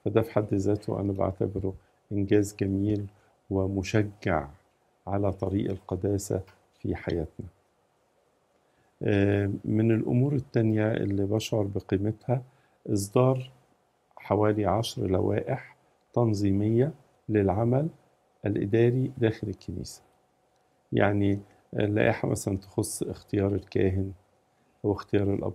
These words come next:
الأسقف، إدارة الإيبرشية، إدارة الدير، مجلس الكنيسة.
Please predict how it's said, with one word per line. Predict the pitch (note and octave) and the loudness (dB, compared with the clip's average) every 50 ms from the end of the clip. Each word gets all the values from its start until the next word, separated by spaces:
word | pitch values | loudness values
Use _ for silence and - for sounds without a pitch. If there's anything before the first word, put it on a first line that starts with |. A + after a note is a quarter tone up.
| - - | -4 -6
الأسقف، | - - - - - - - G#2 G2+ - - _ _ _ _ _ _ _ _ - | -4 -4 -4 -4 -4 -2 -2 -2 -2 -4 -8 _ _ _ _ _ _ _ _ -4
إدارة | G#2+ G2+ G#2+ A2 A2 A2+ G#2+ G2 - G#2+ | -2 2 2 4 4 2 2 -2 -2 -4
الإيبرشية، | G#2 - - - G2 G2 G2 F#2+ - - - G2+ G2 G2 G2 F#2+ F#2+ F#2+ - - _ _ _ _ - | -4 -4 -4 -4 -4 -4 -4 -6 -6 -2 0 0 2 2 2 0 0 -4 -8 -14 _ _ _ _ -10
إدارة | A#2+ G2+ G#2 G#2 G#2+ G#2+ G#2 G2 G2+ - | -4 0 2 4 4 4 2 0 -2 -4
الدير، | G2+ F#2+ F#2 - G#2 G2+ G2 G2 G2 F#2 F#2 - _ _ _ _ _ _ _ _ - | -6 -6 -4 0 2 4 4 4 4 2 0 -6 _ _ _ _ _ _ _ _ -6
مجلس | A2+ G#2+ A2 A2+ G#2+ A2 G2 G2 - - | -2 0 0 2 2 0 -2 -2 -4 -6
الكنيسة. | G#2+ - - - G2+ G2+ G2+ G2 G2 - - G2 G2 | -10 -8 -4 -2 0 0 2 0 0 0 0 -2 -2